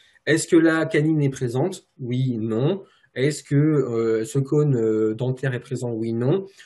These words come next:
On essaye de voir si on, on voit pas de nouveaux caractères dessus, qui sont inconnus, donc on les rajoute. Et ça, ça nous permet en fait d'avoir une, une espèce de ligne de code, tout en zéro, en un et en deux de,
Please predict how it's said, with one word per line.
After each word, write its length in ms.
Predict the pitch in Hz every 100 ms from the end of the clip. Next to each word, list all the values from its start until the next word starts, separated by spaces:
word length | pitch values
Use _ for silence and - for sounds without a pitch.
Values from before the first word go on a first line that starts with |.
| _ -
On 400 | 139 147 160 156
essaye 280 | 160 160 165
de 80 | 151
voir 180 | 156 156
si 120 | 147
on, 120 | 135
on 280 | 139 135 123
voit 160 | 120 123
pas 100 | 156
de 60 | 151
nouveaux 240 | 147 147
caractères 460 | 147 135 135 156 147
dessus, 360 | 127 - 277 -
qui 120 | 135
sont 140 | -
inconnus, 420 | 120 127 127 165 208
donc 180 | 120
on 40 | 117
les 120 | 113
rajoute. 380 | 113 - 208 - _ - - -
Et 80 | 135
ça, 100 | 208
ça 120 | 208
nous 100 | 175
permet 220 | 147 151
en 80 | 190
fait 100 | -
d'avoir 240 | 156 139 151
une, 120 | 139 -
une 60 | 139
espèce 300 | 135 180 147
de 100 | 135
ligne 360 | 135 180 196
de 100 | 160
code, 480 | 151 - 208 131 - _ _ _ -
tout 220 | 202 196
en 120 | 156
zéro, 580 | 143 156 151 180 196 190
en 160 | 139 143
un 160 | 156
et 60 | 151
en 100 | 127
deux 240 | 131 165
de, 520 | 147 120 113 110 107